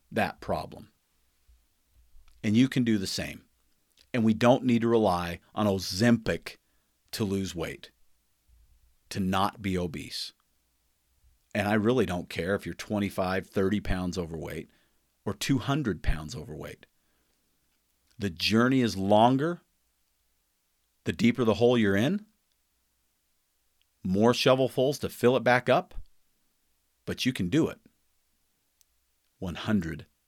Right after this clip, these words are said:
percent. Let me give you one thing to think about, 'cause a lot of people are asking.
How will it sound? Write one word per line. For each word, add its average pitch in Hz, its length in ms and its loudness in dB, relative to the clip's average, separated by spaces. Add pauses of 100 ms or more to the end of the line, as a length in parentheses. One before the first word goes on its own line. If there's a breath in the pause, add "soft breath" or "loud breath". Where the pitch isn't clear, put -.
(280)
percent. - 540 -8 (2000)
Let 120 80 0
me 160 80 0
give 156 140 0
you 143 100 2
one 127 160 4
thing 117 200 2
to 95 60 -2
think 90 220 -4
about, 87 320 -2
'cause 85 120 -8
a 87 40 -4
lot 87 220 0
of 98 80 -4
people 98 260 -6
are 87 80 -6
asking. - 460 -10